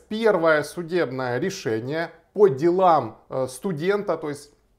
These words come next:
э, то дело, где мы обжаловали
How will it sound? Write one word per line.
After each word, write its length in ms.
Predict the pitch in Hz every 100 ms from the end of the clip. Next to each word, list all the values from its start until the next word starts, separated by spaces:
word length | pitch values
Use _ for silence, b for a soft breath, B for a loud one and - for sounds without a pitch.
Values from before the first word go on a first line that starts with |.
| _ _ _ _
э, 380 | 120 117 113 113 -
то 160 | 208
дело, 360 | 175 139 240 214
где 240 | 147 151
мы 140 | 170 190
обжаловали 1300 | 190 160 147 127 147 190 180 160 131 135 120 110